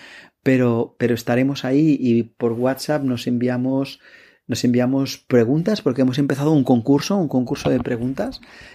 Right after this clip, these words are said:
que nos inventamos preguntas absurdas y las intentamos responder con creatividad y también nos mandamos, eh, reflexiones y... En realidad no tiene importancia lo que te mandes.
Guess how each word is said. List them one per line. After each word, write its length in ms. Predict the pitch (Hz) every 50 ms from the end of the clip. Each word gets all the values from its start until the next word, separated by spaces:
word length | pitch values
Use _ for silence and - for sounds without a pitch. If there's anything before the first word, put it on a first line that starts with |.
| -
que 100 | - -
nos 160 | 123 117 - 127
inventamos 460 | 123 120 113 110 131 131 139 135 -
preguntas 520 | - 135 123 117 123 123 123 135 131 - -
absurdas 720 | - - - - - - 147 147 147 165 175 196 226 - -
y 80 | - -
las 240 | 113 123 127 - -
intentamos 640 | 123 120 127 120 120 135 135 139 143 131 - - -
responder 880 | - 117 - - 127 113 - - - 131 120 120 120 131 135 135 135
con 320 | 135 - 127 127 123 123 120
creatividad 800 | 123 127 127 123 120 120 127 127 127 127 135 139 156 202 220 - - - - - - - - - -
y 80 | - 120
también 380 | - 123 123 127 131 147 151
nos 180 | 151 151 131 135
mandamos, 800 | 123 117 120 120 123 127 131 131 135 135 135 139 131 - - - - - - - - - _ _ _
eh, 320 | - 123 120 120 117 117
reflexiones 1160 | 113 117 117 110 - 127 120 120 - - 131 131 135 143 143 143 147 143 139 139 139 131 - -
y... 640 | 131 123 120 120 117 117 113 113 113 120 - _ _ _ _ _ _ _ _ _ _ - -
En 100 | - 139
realidad 300 | 139 147 147 147 160 180
no 160 | 185 190 185
tiene 180 | 185 - 165 160
importancia 560 | 147 131 135 131 120 - 139 139 127 - 131
lo 80 | 123 113
que 100 | - 127
te 120 | - 123
mandes. 420 | 120 123 120 120 117 120 123 -